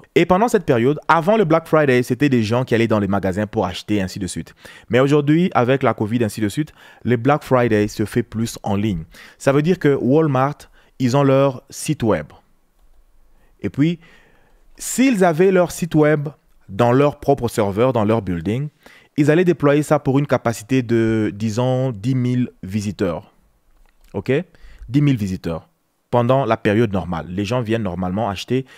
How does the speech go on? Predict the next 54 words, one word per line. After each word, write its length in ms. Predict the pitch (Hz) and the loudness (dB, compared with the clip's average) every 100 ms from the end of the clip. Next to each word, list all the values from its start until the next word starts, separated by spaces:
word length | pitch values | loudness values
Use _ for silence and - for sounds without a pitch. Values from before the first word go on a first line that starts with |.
| - - | -18 -2
et 160 | 107 | 0
ils 140 | 120 113 | 0 0
sont 160 | 131 | -2
souvent 360 | 127 113 113 123 | -2 -2 -2 -2
moins 320 | 104 107 127 | -4 0 0
de 100 | 117 | 0
dix 180 | 92 110 | -2 -2
mille 160 | 107 92 | -2 -4
visiteurs 400 | 95 85 123 131 | -8 -4 -2 -2
qui 100 | 98 | -4
viennent 200 | 101 104 | -6 -4
sur 160 | 95 | -4
leur 140 | 92 101 | -4 -6
serveur. 440 | 80 78 73 - _ - - - - _ - | -8 -10 -12 -14 _ -20 -20 -20 -20 _ 0
Et 280 | 147 160 160 | 2 2 0
si 240 | - - 240 | -4 -2 2
jamais 280 | 190 165 | 4 2
pendant 280 | 180 151 143 | 2 2 2
le 80 | 143 | 2
Black 300 | 104 120 - | 2 0 0
Friday, 460 | - 117 104 78 - _ _ _ - | -2 0 0 -4 -12 _ _ _ -8
et 60 | - | 0
dans 120 | 147 | 0
le 60 | |
Black 260 | 120 151 180 | 2 0 0
Friday, 500 | - 139 120 110 151 _ _ _ _ - | 0 0 2 0 -2 _ _ _ _ 0
au 80 | |
lieu 160 | 160 214 | 2 4
d'avoir 340 | 202 160 170 | 2 2 2
dix 160 | 147 160 | 2 2
mille 140 | 160 | 2
visiteurs, 540 | 131 104 101 123 151 165 _ _ _ _ _ | 0 -2 0 0 0 -2 _ _ _ _ _
c'est 460 | - 170 165 - | -2 2 0 2
tout 120 | 247 | 2
le 60 | 226 | 4
monde, 320 | 170 104 85 | 4 2 -2
en 100 | - | -4
tout 100 | 127 | -2
cas 100 | 170 - | 0 2
une 180 | 175 143 | 2 0
grande 420 | 107 139 180 127 | 0 2 2 2
masse, 360 | 120 131 - - - | 0 -2 -8 -20 -16
qui 160 | - | -8
veut 300 | 123 104 143 - | -4 0 0 0
avoir 300 | 113 123 120 | -2 0 -2
accès 320 | - 131 131 | -2 -4 -2
aux 140 | 113 | -2
deals 320 | 92 110 156 156 | -2 0 0 0
qu'ils 240 | 123 104 | -2 -2
ont 60 | 123 | -2
sur 140 | 123 | 0
leur 140 | 104 | 0
site 220 | 98 110 95 | -2 -6 -2
web. 240 | 107 143 | -2 -2